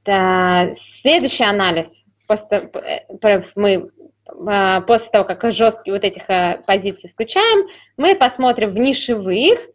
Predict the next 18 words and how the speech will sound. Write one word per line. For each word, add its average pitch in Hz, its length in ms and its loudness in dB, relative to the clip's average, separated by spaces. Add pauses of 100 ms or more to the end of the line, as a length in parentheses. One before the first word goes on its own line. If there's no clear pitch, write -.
(300)
Соответственно, 220 440 0
если 262 280 0
у 226 100 0
нас, 202 300 -4
нам, 196 300 -4
у - 120 -6
нас 196 220 -4
ограничено 196 680 0
полочное 349 420 2
пространство, 302 560 -2
и 208 60 0
нам 214 200 -2
надо 185 200 -4
все-таки 196 420 -6
увеличить 202 540 -4 (300)
продажи, 208 540 2
заметность 202 600 -2
позиций 185 680 -4